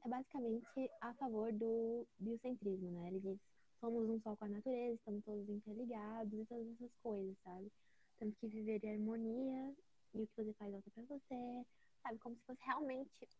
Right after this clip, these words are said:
parte de uma coisa só, né? No caso do biocentrismo em si, sem tá ligado a toda essa coisa mística da religião, eu acredito que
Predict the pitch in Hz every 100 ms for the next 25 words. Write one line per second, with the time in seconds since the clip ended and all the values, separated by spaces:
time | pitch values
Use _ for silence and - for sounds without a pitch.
0 | - 285 302 285 277 269 - 269 254 269
1 | - 180 175 175 180 - 196 202 226 233
2 | 226 208 185 190 - 185 196 190 175 -
3 | 240 226 202 196 190 185 180 175 185 -
4 | 196 196 - - 190 185 180 185 208 -
5 | 190 185 185 190 202 214 - - - -
6 | - - - 226 233 233 233 302 277 277
7 | 277 - 277 269